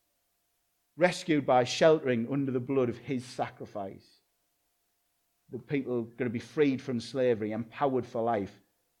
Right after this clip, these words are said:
Their enemies of Satan, sin, and death completely shattered.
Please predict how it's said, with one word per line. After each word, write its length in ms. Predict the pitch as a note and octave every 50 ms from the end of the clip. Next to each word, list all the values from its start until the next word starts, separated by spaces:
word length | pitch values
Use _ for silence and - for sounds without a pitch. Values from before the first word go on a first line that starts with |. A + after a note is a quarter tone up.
| _ _ -
Their 140 | - C3+ C#3
enemies 400 | D3+ D#3+ D#3 D3 C#3 B2 A2+ A2+
of 80 | G#2+
Satan, 380 | - - - D#3+ D3 C#3 B2+ C3
sin, 220 | B2+ - - C3
and 120 | B2 A#2+ G#2+
death 220 | C3+ B2 A#2 -
completely 500 | - B2 A#2 A2+ - C3+ B2+ A#2+ - A#2
shattered. 500 | - - - C3 A#2 - - G#2 F2+ E2+